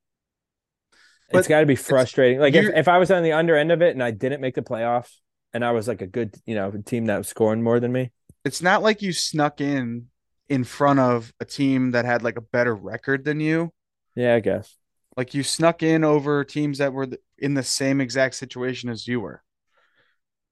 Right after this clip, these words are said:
Speaker 1: And, like, I know, I know it is, like, a bit of a, it maybe was a bit of a controversy or whatever, but, like, it makes sense the way it played out.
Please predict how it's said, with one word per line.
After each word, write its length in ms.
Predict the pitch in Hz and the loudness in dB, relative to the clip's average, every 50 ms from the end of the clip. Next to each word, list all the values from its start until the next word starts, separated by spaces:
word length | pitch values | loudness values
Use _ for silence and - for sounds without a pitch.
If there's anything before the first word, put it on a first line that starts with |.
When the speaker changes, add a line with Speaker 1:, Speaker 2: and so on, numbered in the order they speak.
| _ _ _ _ _ _ _ _ _ - | _ _ _ _ _ _ _ _ _ -6
Speaker 1:
And, 140 | 127 127 | -4 -2
like, 160 | 127 127 120 - | 0 0 0 2
I 80 | 135 | 0
know, 320 | 143 151 - 107 120 - - _ _ _ _ _ | 0 0 -2 -6 -10 -12 -16 _ _ _ _ _
I 100 | - 135 | -8 -4
know 240 | 143 156 156 156 151 | 0 2 2 4 4
it 120 | 147 139 | 4 2
is, 220 | 139 135 131 123 123 | 2 0 0 0 -2
like, 160 | 131 123 117 | -4 -4 -4
a 40 | 123 | -6
bit 180 | 110 123 123 | -4 -2 -2
of 120 | 120 120 117 | -2 -2 -2
a, 260 | 117 113 107 107 107 _ _ _ _ | -2 -4 -4 -6 -8 _ _ _ _
it 80 | - 120 | -8 -6
maybe 280 | 123 127 127 120 127 123 | -4 -4 -2 -2 -2 -4
was 180 | 120 120 117 | -4 -6 -6
a 40 | 120 | -6
bit 160 | 110 120 117 | -4 -4 -2
of 60 | 117 | -2
a 80 | 120 117 | -4 -6
controversy 600 | - 120 113 117 120 - 123 127 127 123 - 131 | -4 -4 -4 -4 -4 -4 -4 -4 -4 -4 -2 -4
or 80 | 127 127 | -2 -2
whatever, 480 | 131 127 131 135 127 135 139 139 135 - _ _ _ _ _ _ _ _ _ _ _ _ _ _ _ _ _ _ _ _ _ _ _ _ _ _ _ _ _ _ _ _ _ _ _ - | 0 0 0 0 2 2 0 -2 -2 -6 _ _ _ _ _ _ _ _ _ _ _ _ _ _ _ _ _ _ _ _ _ _ _ _ _ _ _ _ _ _ _ _ _ _ _ -10
but, 100 | 143 139 | -6 -2
like, 360 | 147 139 131 127 - - _ _ _ _ _ _ _ _ _ _ _ _ _ _ _ _ _ _ _ _ _ _ _ _ _ _ _ _ _ _ _ _ _ _ _ - | -2 -2 -2 -2 -6 -14 _ _ _ _ _ _ _ _ _ _ _ _ _ _ _ _ _ _ _ _ _ _ _ _ _ _ _ _ _ _ _ _ _ _ _ -6
it 80 | 147 156 | -4 -2
makes 240 | 180 190 185 - | -2 -2 -2 -2
sense 340 | - - 160 151 147 135 - | -2 -2 0 -2 -2 -4 -6
the 80 | - 135 | -8 -6
way 200 | 127 123 120 117 | -6 -4 -4 -6
it 120 | 107 - _ _ _ _ _ _ _ _ _ | -6 -8 _ _ _ _ _ _ _ _ _
played 240 | - 131 127 117 101 | -8 -6 -6 -4 -6
out. 340 | 98 113 107 82 73 - - | -6 -8 -8 -8 -8 -10 -10